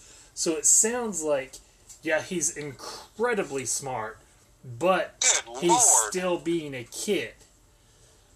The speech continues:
Speaker 1: And that's important. Like, you can't give up your childhood regardless of the reason. So he needs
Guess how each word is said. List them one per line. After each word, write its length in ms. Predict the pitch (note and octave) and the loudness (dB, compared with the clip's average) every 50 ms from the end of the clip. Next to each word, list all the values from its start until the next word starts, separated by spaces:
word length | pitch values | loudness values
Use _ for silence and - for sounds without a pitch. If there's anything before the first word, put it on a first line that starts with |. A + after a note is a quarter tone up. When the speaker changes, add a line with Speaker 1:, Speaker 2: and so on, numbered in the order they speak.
| _ - | _ -4
Speaker 1:
And 260 | D3 C#3+ C#3 C#3 C3+ | -4 -4 -4 -4 -2
that's 300 | D3+ F3 G3+ F#3+ - - | -2 -2 0 0 -2 -4
important. 560 | E3+ D3+ D3 C3 - F3+ E3 C#3+ - - G#2+ - _ _ _ - - - _ _ _ _ _ _ _ _ _ _ _ _ _ _ _ _ _ - _ _ _ - | -4 -4 -8 -8 -6 -4 -4 -4 -4 -8 -16 -20 _ _ _ -20 -20 -20 _ _ _ _ _ _ _ _ _ _ _ _ _ _ _ _ _ -20 _ _ _ -10
Like, 160 | C3 C3+ C#3 C3 - - - | -8 -8 -8 -10 -16 -20 -16
you 180 | D3+ C3+ C3 | -14 -12 -8
can't 380 | B2 - D#3 F#3 G3+ G#3 F3+ D#3+ | -6 -2 0 2 2 2 2 0
give 200 | E3 F3+ F3 D#3+ | -2 -2 0 2
up 220 | F3+ F#3 F3+ - | 0 0 0 -2
your 120 | C#3+ C#3 B2+ | -6 -6 -6
childhood 800 | - - F#3+ F#3+ G3 E3+ D3+ C#3 C3 C3+ D3 B2+ A#2+ A#2+ A#2 A#2+ A#2+ A#2 A2+ - - - - _ _ _ _ _ _ _ - | -2 -2 0 2 2 2 2 0 0 -2 -2 -2 -2 -4 -6 -8 -14 -18 -20 -20 -20 -20 -20 _ _ _ _ _ _ _ -14
regardless 640 | C#3+ C3+ B2+ A#2+ D3 E3+ F#3 E3+ C3 B2+ B2 A2+ - | -14 -10 -4 0 2 4 4 2 0 -4 -6 -4 -4
of 120 | C#3 A#2+ A#2 | -4 -6 -8
the 100 | B2+ A#2+ | -8 -6
reason. 480 | C3 B2+ B2 A#2 A2 A2+ A2+ A2+ A#2 - - _ _ _ _ _ _ _ _ _ _ _ _ _ _ _ | -6 -6 -6 -8 -10 -10 -10 -10 -14 -16 -20 _ _ _ _ _ _ _ _ _ _ _ _ _ _ _
So 200 | - - D3 C#3 | -8 -4 -2 -2
he 100 | C3+ C3+ | -2 -4
needs 600 | C3+ C#3 D#3 F3 F3 D#3+ C#3+ C3 - - - - | -6 -6 -4 -4 -4 -4 -2 -2 -2 -2 -2 -4